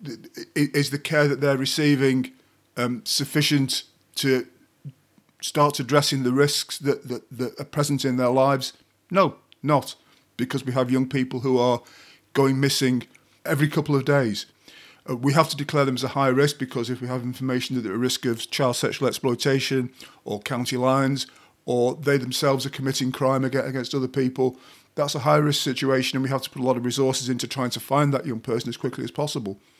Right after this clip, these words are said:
And of course, they're putting resources, and people around them may be putting resources into them not being found quickly.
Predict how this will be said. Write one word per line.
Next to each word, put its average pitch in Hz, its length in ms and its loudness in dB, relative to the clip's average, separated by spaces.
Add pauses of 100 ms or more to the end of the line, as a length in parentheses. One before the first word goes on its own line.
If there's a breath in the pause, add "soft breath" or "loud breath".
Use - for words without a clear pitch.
(320 soft breath)
And 123 140 -2
of 127 80 -10
course, 139 220 0
they're 151 180 6
putting 143 240 -2
resources, 131 540 0
and 127 180 -4 (460 loud breath)
people 151 240 -2
around 151 220 6
them 139 160 2
may - 40 -4
be - 20 -6
putting 131 200 -4
resources 127 420 0
into 127 160 0
them 127 140 2
not 151 240 0
being 127 160 0
found 107 260 -2
quickly. 95 400 -10